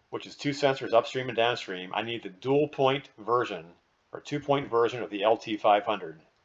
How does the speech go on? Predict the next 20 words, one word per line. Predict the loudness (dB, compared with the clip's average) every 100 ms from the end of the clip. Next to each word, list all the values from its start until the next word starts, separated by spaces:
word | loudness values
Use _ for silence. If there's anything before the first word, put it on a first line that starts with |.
| _ _ _ _ _
for | -4
the | 2
level | 6 6
sensor | 4 0 4 6
upstream | 6 4 -4 -2 -4 -8
and | -8
the | 0
level | 2 2
sensor | -2 -4 -2
downstream. | 0 -2 -4 -10 -12 -14 -20 _ _ _ _ _ _ _ _ _ _ _ _ _ -20 -20 0
So | 0
let's | 4
go | 10
ahead | 10
and | 10
set | 4 6
it | 6
up | 4
here. | 2 -4 -6 -14 _ _ _ _ _ _ _ _ _ -12 -12 -12 -20 -20 _
Uh, | 6 10 10 10 4 0